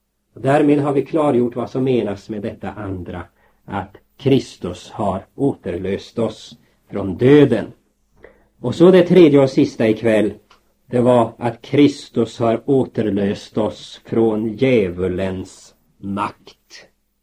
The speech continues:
Kristus har återlöst oss från synden, från döden och nu för det tredje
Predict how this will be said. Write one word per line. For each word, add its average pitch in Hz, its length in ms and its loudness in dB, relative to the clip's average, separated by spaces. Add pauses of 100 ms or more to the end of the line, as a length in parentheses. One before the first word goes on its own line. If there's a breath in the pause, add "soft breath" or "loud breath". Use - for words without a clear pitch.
(320)
Kristus 104 460 -12
har 98 280 -10
återlöst 104 680 -6
oss - 180 -14
från 95 220 -18
synden, 143 920 0 (440)
från 101 300 -8
döden 131 840 4 (400)
och 123 180 2
nu 117 200 8
för 117 180 -2
det 107 120 -2
tredje 95 560 -2